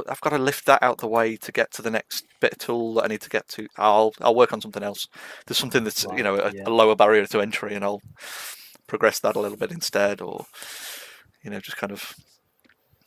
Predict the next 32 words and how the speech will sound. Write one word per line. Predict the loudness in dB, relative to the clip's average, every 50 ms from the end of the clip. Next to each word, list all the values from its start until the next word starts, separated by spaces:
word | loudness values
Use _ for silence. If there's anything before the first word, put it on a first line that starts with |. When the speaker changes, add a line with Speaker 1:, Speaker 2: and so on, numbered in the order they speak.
| -20 -14 _
Speaker 1:
cheat, | -6 -4 -4 -4 -4 -6
I | -8
suppose. | -8 -8 -8 -10 -10 -10 -10 -14 -20 -20 _ -20 _ _ _ -20 _ _ _ -20 _ _ _ _
Just | -16 -16 -16 -14 -8 -8
ends | -8 -6 -6
up | -10 -10 _ _
lots | -4 -4 -4 -4 -6
and | -6
lots | -6 -4 -6 -8
of | -10 -8
tool, | -4 -2 -2 -2 0 0
uh, | 0 0 2
lots | 0 -4 -6 -6
of | -10 -4
projects | -2 -2 0 0 -2 -6 -6 -10
get | -12 -10
further | -2 2 2 4 4 2 0
and | -2 0
further | 2 2 4 4 2
back | -2 0 0 2 2 2 -2 -6 -12 -14 -14 -12 -14 -14 -14 -14
as | -14 -14
they | -10 -8
get | -8 0
wedged | 2 2 2 2 -2 -4
into | -6 -6
corners | -4 0 2 2 2 2 0 -2 -2 -4
and | -6 -8
other | -8 -8
things | -6 -6 -6 -6 -4
placed | 0 2 2 2 2 -4
on | -4 -4
top. | -2 0